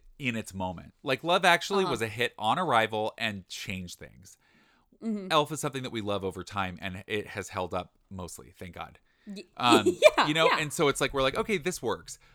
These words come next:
Speaker 1: But this is, this is the movie of a generation, and we need to talk about why. So I am,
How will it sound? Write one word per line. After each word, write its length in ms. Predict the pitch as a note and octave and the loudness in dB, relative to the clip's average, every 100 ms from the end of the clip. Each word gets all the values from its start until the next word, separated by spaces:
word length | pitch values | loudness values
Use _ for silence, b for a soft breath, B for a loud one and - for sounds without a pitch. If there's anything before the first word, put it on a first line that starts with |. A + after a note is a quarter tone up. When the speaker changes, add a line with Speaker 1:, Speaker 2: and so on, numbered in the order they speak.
| _ | _
Speaker 1:
But 240 | C#3+ C#3+ B2+ | -2 0 -2
this 200 | F3 - | -6 -6
is, 160 | A#3 - | -10 -8
this 220 | F#3+ G3 | -8 -6
is 60 | G#3+ | -8
the 80 | G3 | -6
movie 280 | G3 F#3 - | -6 -6 -2
of 160 | C3 | -2
a 40 | C3+ | -2
generation, 520 | B2+ A2+ G2 C#3+ A#2 | -4 -2 -2 -4 -6
and 100 | G2+ | -6
we 80 | G2+ | -6
need 100 | G2 | -6
to 80 | G2 | -6
talk 220 | G2 F#2+ | -6 -6
about 180 | G#2 G#2+ | -6 -6
why. 280 | C3 B2+ - b b b | -6 -10 -14 b b b
So 440 | - C3+ B2+ B2 - _ _ _ _ _ | -2 2 4 2 -4 _ _ _ _ _
I 200 | B2+ C3 | 4 4
am, 280 | C3 G#2 | 4 -2